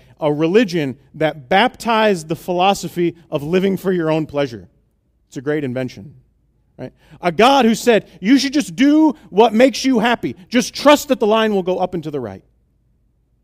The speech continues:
And so the question for God and his prophet is this.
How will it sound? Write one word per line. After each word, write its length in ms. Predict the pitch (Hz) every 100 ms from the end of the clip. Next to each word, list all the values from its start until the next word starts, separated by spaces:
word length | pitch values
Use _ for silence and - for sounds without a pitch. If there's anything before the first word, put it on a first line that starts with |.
| _ _ _ _ _ _ _ _ _ _ _ _ _ _ _ _ _ _ _ _
And 80 | -
so 120 | -
the 80 | 175
question 400 | - 214 - 196
for 160 | - 151
God 320 | 165 170 160
and 100 | 139
his 140 | 131
prophet 420 | - 185 190 117 110
is 120 | 139
this. 260 | 185 104